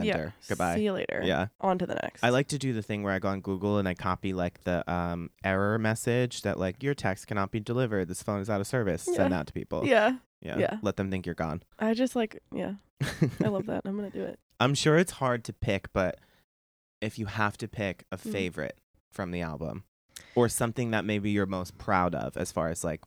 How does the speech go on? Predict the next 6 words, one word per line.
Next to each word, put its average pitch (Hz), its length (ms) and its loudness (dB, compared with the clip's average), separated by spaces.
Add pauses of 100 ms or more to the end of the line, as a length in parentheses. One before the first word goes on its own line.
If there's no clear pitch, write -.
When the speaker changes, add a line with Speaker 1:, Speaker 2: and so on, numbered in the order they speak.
Speaker 1:
writing, 85 520 -6 (380)
what's 87 320 0
the - 80 -6
song? 76 300 -4 (840)
Speaker 2:
Hmm. 196 240 4 (680)
Um, 175 720 4